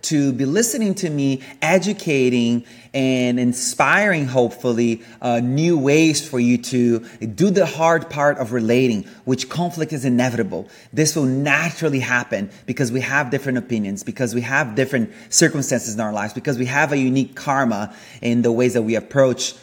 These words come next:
reality. So conflict will naturally happen. However, for the vast majority of people, conflict always ends in rupture, not in intimacy. Conflict always r-, ends in, "She's toxic,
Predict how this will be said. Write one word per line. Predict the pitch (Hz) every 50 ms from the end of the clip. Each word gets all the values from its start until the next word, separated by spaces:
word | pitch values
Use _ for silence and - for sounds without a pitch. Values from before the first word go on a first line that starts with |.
| _ -
reality. | 104 127 131 117 107 110 107 104 104 - 117 95 - - _ _
So | - - 143 131
conflict | - - 156 170 170 - 175 170 - 147
will | 131
naturally | 123 120 123 123 117 123 - 131 120 113 110
happen. | 113 127 123 120 - 107 98 - - - _ _ _ -
However, | - 151 151 147 147 175 170 147 120 110 - - -
for | - - - 120 110
the | 104 101
vast | 92 131 139 143 139 -
majority | 139 120 139 127 127 120
of | 117 -
people, | - 226 202 185 139
conflict | - - - - 160 165 190 220 214 - 233 214 202 180 - -
always | 147 147 156 160 165 160 156 - - -
ends | 151 175 185 180 160 139 135 127 - - - -
in | - 131 127 113 110
rupture, | 127 143 156 - - - 233 233 240 233 - - -
not | 113 117 123 123 127 135 135
in | 131 127 127
intimacy. | 120 110 104 - 107 98 98 98 - - 98 95 - - - _
Conflict | - 170 180 196 - 208 214 202 - -
always | 143 151 160 160 151 131 113
r-, | 113 110 127 - -
ends | 156 160 170 175 170 160 120
in, | 147 135 127 120 - - - - - - _
"She's | - - - - 226 233 214 -
toxic, | - 202 185 175 170 - - 175 139 - - -